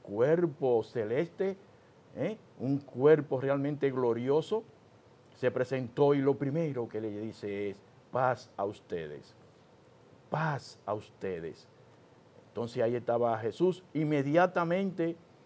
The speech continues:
eh, entró, que dio la paz, le dijo a Tomás, "Tomás, ven, mete tu dedo en mis manos,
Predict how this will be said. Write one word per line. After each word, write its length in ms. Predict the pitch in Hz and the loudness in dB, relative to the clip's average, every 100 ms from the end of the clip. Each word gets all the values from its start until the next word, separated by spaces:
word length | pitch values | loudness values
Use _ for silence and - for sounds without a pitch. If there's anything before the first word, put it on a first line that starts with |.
| - | -14
eh, 460 | - 113 117 107 98 - - - - - - | -2 0 0 -2 -6 -14 -20 -20 -20 -14 -4
entró, 520 | 123 117 151 202 226 - - - | -4 2 4 4 2 -8 -20 -6
que 140 | 113 | -4
dio 160 | 107 139 | 2 6
la 180 | 160 156 | 6 6
paz, 320 | 196 208 - - - - | 2 2 -2 -20 -20 -8
le 160 | 117 123 | -4 0
dijo 260 | 160 135 | -2 2
a 80 | 143 | 0
Tomás, 440 | 127 113 90 82 - - - | 0 -6 -8 -12 -20 -20 -6
"Tomás, 480 | - 147 175 117 - - | -2 2 4 2 -2 -10
ven, 480 | 117 135 147 90 71 - - - - - - - | 0 4 4 0 -12 -20 -20 -20 -20 -20 -20 -16
mete 380 | 104 139 165 139 | -4 0 2 0
tu 160 | 151 151 | 0 2
dedo 500 | 160 147 139 135 127 - | 4 4 4 2 -2 -4
en 240 | 127 135 | -2 0
mis 140 | 139 143 | 0 0
manos, 400 | 139 131 92 | 0 -2 -4